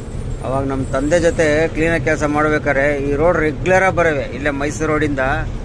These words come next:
ಈ ಡಾಲ್ಡಾ ಅವೆಲ್ಲ ತುಂಬ್ಕೊಂಡು ಇಲ್ಲೇ ಎಂಟಿಪೇಟೆಗೆ, ಆ, ಆಮೇಲೆ ಇಲ್ಲೇ ಜಾಲಿ ಅಂತ ಐತೆ ಅಲ್ಲಿಗೆ,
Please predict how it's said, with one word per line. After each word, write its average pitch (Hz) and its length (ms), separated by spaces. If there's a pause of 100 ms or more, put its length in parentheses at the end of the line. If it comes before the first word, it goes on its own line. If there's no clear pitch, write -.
(680)
ಈ 139 360
ಡಾಲ್ಡಾ 147 680 (1080)
ಅವೆಲ್ಲ 143 280
ತುಂಬ್ಕೊಂಡು 156 560
ಇಲ್ಲೇ 147 300
ಎಂಟಿಪೇಟೆಗೆ, 143 640 (420)
ಆ, 131 100 (500)
ಆಮೇಲೆ 131 300 (1400)
ಇಲ್ಲೇ 139 160
ಜಾಲಿ 143 360
ಅಂತ 151 220
ಐತೆ 143 440
ಅಲ್ಲಿಗೆ, 135 560